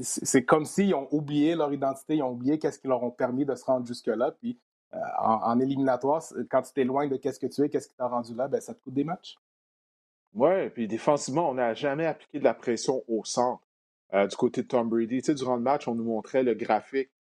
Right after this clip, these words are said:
Speaker 2: la majorité des passes complétées de Brady durant la saison. Tu vois, c'était tout au centre. Brady, c'est pas un carrière mobile. Durant sa carrière, combien de fois on en a parlé, c'est ça qui le dérange le plus. Puis jamais on a envoyé de la pression au centre. Puis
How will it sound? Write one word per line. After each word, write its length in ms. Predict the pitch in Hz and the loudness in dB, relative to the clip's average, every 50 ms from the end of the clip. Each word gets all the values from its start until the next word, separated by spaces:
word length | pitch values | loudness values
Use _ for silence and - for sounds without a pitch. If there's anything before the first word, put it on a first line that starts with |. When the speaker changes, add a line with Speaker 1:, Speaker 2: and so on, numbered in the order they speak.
| _ _ | _ _
Speaker 2:
la 100 | - 107 | -2 0
majorité 460 | 107 117 113 110 123 113 - - 143 127 | 2 2 2 0 -2 -6 -2 -2 -2 0
des 160 | 117 117 110 | 0 0 -2
passes 380 | - - 123 123 123 123 - | 0 2 2 2 2 0 -2
complétées 480 | - 123 117 - - 113 101 - 131 127 | -6 -6 -6 -4 -4 -6 -4 0 0 0
de 120 | 120 117 | 0 0
Brady 440 | 107 87 107 107 107 110 98 120 131 | -2 0 0 -2 0 0 -2 -4 -4
durant 180 | 117 120 107 104 | -2 -2 0 -2
la 60 | 104 | -2
saison. 300 | - - 107 98 110 120 | 0 -2 -2 0 -2 -4
Tu 140 | 113 - - | -6 -4 0
vois, 160 | 92 104 117 | 2 2 2
c'était 320 | 127 - 107 95 - 101 - | 2 0 -6 -8 -8 -8 -10
tout 280 | _ - 135 123 - 110 | _ -8 -8 -8 -6 -6
au 80 | 101 98 | -6 -4
centre. 340 | - - 120 120 117 95 _ _ _ _ _ - - | -2 0 2 2 0 0 _ _ _ _ _ -2 0
Brady, 200 | 107 110 120 143 | 0 0 0 -2
c'est 160 | - - - | -4 -4 2
pas 120 | - 123 | 2 2
un 80 | 120 120 | 2 2
carrière 420 | - 135 113 104 104 117 120 113 | 2 2 2 2 2 0 -2 0
mobile. 460 | 117 107 101 98 98 120 135 143 139 - _ _ _ _ _ _ _ _ | 0 -2 -4 -2 0 0 0 0 0 -2 _ _ _ _ _ _ _ _
Durant 220 | - 107 98 110 113 | 0 4 4 4 6
sa 160 | - 135 117 | 6 4 4
carrière, 460 | - - 113 101 117 127 131 127 - | 4 4 2 2 4 2 0 0 -2
combien 320 | - - 123 120 123 120 | -4 -4 -2 -2 -2 -2
de 60 | 110 - | -4 -2
fois 140 | - 131 | -2 -2
on 80 | 123 120 | 0 0
en 120 | 113 113 | -2 -2
a 80 | 113 107 | -4 -4
parlé, 400 | - - 107 104 110 120 127 123 | 0 0 0 0 0 -2 -4 -6
c'est 140 | 123 - 95 | -8 -10 -6
ça 180 | - - 123 | 0 0 0
qui 100 | 123 - | 0 0
le 160 | 117 107 107 101 | -2 0 0 0
dérange 480 | 98 110 101 98 110 113 110 101 104 | 0 -2 -2 -2 -4 -4 -4 -2 -2
le 100 | 104 98 | -2 -2
plus. 380 | 95 _ - 131 139 135 - _ _ _ _ _ _ _ - | -2 _ -4 -4 -4 -4 -6 _ _ _ _ _ _ _ -4
Puis 160 | - 104 98 - | 0 0 0 0
jamais 580 | 131 - - - - 147 135 131 131 135 147 156 | -2 -4 -2 2 4 4 4 4 0 0 0 0
on 180 | 143 117 113 104 | 0 0 0 0
a 320 | 101 104 104 101 101 101 | 0 0 0 0 -2 -4
envoyé 320 | 76 92 95 92 107 113 | -4 -4 -2 -2 0 0
de 40 | 117 | 2
la 100 | 117 104 | 0 -2
pression 440 | - - 107 98 92 - 127 120 113 | -2 -4 -10 -8 -4 -2 -2 0 0
au 60 | 95 | -2
centre. 340 | 87 - 123 139 156 143 - | -2 0 0 0 0 -2 -6
Puis 220 | - 104 95 90 | -6 -6 -6 -6